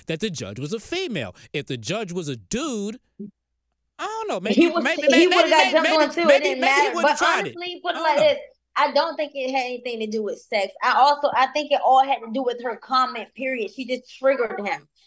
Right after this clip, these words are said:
Speaker 2: Whether that was a ju-, whether it was a male black man that said it or was a white female judge that said it, I feel like either way they would have gotten jumped on. He was like a frog, literally.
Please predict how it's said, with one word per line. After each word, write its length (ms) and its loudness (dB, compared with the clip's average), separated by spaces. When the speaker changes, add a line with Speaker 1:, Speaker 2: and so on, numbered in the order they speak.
Speaker 2:
Whether 260 4
that 200 2
was 140 4
a 100 -2
ju-, 240 0
whether 200 4
it 180 4
was 140 -6
a 160 -4
male 580 2
black 320 0
man 600 -2
that 200 0
said 180 0
it 160 0
or 320 -2
was 240 -6
a 80 -6
white 440 -4
female 760 0
judge 300 2
that 200 2
said 140 2
it, 60 4
I 180 0
feel 100 -6
like 200 2
either 260 -6
way 120 0
they 100 0
would 180 -4
have 100 -2
gotten 300 -4
jumped 260 -6
on. 220 -2
He 120 -8
was 100 -2
like 160 2
a 80 0
frog, 640 2
literally. 720 -8